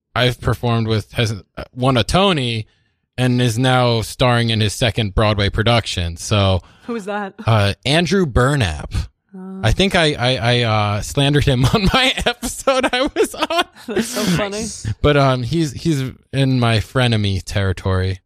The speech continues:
Speaker 2: Mm.
Speaker 3: Sounds like a, sounds like a real Burnap.
Speaker 1: Yeah, he's a, he is.
Speaker 3: Um, if you'd like to listen to Radio Free Brooklyn when you're not in front of your computer, please download a free mobile app for iPhone and Android, available in the App Store for iPhone or Google Play Store or Android. I read this wrong, but you get the gist.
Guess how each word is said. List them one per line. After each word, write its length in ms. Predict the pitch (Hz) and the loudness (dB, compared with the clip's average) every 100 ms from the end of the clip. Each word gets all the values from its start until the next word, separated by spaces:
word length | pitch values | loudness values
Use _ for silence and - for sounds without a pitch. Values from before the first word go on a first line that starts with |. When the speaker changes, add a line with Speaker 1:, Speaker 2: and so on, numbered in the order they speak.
| _ | _
Speaker 2:
Mm. 280 | 208 214 190 _ | -10 -10 -10 _
Speaker 3:
Sounds 360 | _ - 143 135 | _ -4 -2 -2
like 140 | 131 | -6
a, 40 | 113 | -6
sounds 260 | 143 135 | -6 -4
like 100 | 135 | -4
a 80 | 117 | -2
real 180 | 123 156 | -2 -2
Burnap. 600 | 107 113 120 117 113 - - _ _ - | -2 -6 -6 -6 -8 -10 -20 _ _ -4
Speaker 1:
Yeah, 240 | 101 107 | 2 4
he's 220 | 104 113 | 4 2
a, 100 | 104 - | 0 0
he 140 | 120 | 0
is. 320 | 104 98 - - _ | 2 0 -4 -20 _
Speaker 3:
Um, 460 | 127 131 127 127 123 _ - | -4 -2 0 -2 -8 _ -2
if 200 | 156 151 | -2 2
you'd 140 | 170 | 0
like 220 | 165 180 196 | 2 0 2
to 60 | |
listen 200 | 185 175 | -2 0
to 80 | 170 | -2
Radio 280 | 156 160 160 | 0 2 0
Free 120 | 156 160 | 0 -2
Brooklyn 180 | 165 160 | -2 0
when 100 | 151 | 2
you're 80 | 151 | 2
not 120 | 147 | 0
in 60 | 143 | -4
front 160 | 165 | -2
of 40 | 156 | 0
your 100 | 151 | 0
computer, 320 | 143 131 165 | -2 -4 -4
please 240 | 135 151 135 | -4 -4 -2
download 280 | 131 139 135 | 0 0 -2
a 60 | |
free 160 | 131 135 | -2 -2
mobile 300 | 131 127 131 | -2 0 -2
app 100 | 135 | -2
for 60 | 107 | -2
iPhone 360 | 117 123 127 | -4 -2 -4
and 80 | 120 | -2
Android, 320 | 120 120 131 | -4 -2 -2
available 320 | 104 117 120 120 | -2 -2 -2 -4
in 60 | |
the 60 | 107 | -4
App 160 | 113 - | -6 -6
Store 220 | 135 127 | -6 -4
for 120 | 104 | -4
iPhone 420 | 107 113 123 123 | -6 -4 -4 -4
or 100 | 101 | -6
Google 300 | 92 113 117 | -8 -6 -6
Play 260 | 113 120 120 | -6 -8 -8
Store 340 | - 117 117 120 | -10 -12 -8 -6
or 120 | 101 | -6
Android. 300 | 104 113 113 | -6 -4 -2
I 120 | 113 135 | -2 0
read 260 | 131 117 | 0 -2
this 180 | 95 - | -4 -10
wrong, 280 | 107 95 98 | -10 -12 -12
but 140 | 104 | -12
you 80 | 123 | -12
get 140 | 98 | -14
the 80 | 90 | -16
gist. 300 | 90 101 - | -12 -12 -12